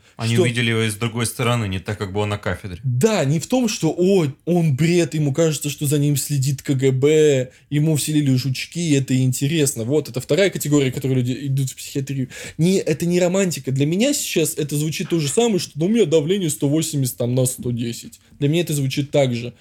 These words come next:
Speaker 2: И люди идут именно вот за, вот именно как в психиатрию, как в медицину,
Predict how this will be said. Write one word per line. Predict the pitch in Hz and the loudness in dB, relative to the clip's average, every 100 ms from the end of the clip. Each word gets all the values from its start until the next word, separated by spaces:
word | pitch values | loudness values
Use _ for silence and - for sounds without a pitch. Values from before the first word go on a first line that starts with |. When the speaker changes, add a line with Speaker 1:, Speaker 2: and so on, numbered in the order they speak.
| _ _ _ _ _ _ _ - | _ _ _ _ _ _ _ -4
Speaker 2:
И | 160 160 156 135 | -2 2 2 2
люди | 127 202 170 147 | 2 0 0 -2
идут | 139 135 196 202 | -2 -2 -2 -2
именно | 147 170 143 127 | -2 0 0 0
вот | 127 117 | -2 0
за, | 139 | 0
вот | 135 135 - | 0 -4 -6
именно | 151 139 131 | -2 0 -2
как | 151 139 - _ _ _ _ | -6 -12 -18 _ _ _ _
в | - | -20
психиатрию, | - 156 - 151 165 202 160 120 | -10 -6 -2 -2 0 0 0 0
как | 156 143 _ _ _ _ 139 | -2 -4 _ _ _ _ 2
в | |
медицину, | 151 151 147 - 208 180 120 | 2 2 -2 -2 0 0 -2